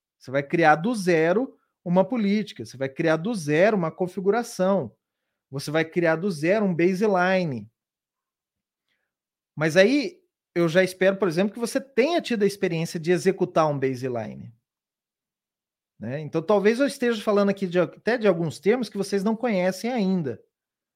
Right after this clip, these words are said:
Por quê? São termos, obviamente,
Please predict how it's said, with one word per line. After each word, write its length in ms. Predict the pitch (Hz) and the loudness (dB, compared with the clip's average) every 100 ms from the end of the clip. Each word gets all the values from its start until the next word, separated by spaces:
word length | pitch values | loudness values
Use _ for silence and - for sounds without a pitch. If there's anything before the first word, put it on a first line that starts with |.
| _ _ _ - | _ _ _ 0
Por 140 | 202 | 0
quê? 360 | 202 151 117 - _ _ | 2 -2 -2 -8 _ _
São 240 | - 247 262 | -2 0 2
termos, 680 | 175 151 160 208 269 - _ - | 0 2 2 0 -2 -12 _ -14
obviamente, 640 | 160 175 151 139 - 220 | -6 -2 -2 -4 -6 -10